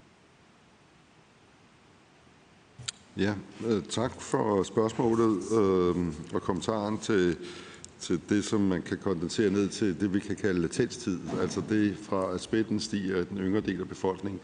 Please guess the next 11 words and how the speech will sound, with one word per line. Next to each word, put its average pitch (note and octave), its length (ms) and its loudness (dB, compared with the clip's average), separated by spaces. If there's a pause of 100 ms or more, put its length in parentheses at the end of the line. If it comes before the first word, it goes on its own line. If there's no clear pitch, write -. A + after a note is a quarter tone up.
(220)
indtil G#2+ 360 -2
det F2 140 2
har F2+ 200 -2
en G2 120 -2
spillover-effekt F#2 960 0
i G2 240 -6
den F2 100 -4
sårbare F2+ 480 -2
del - 180 -8
af E2+ 100 -10
befolkningen. F2+ 500 -6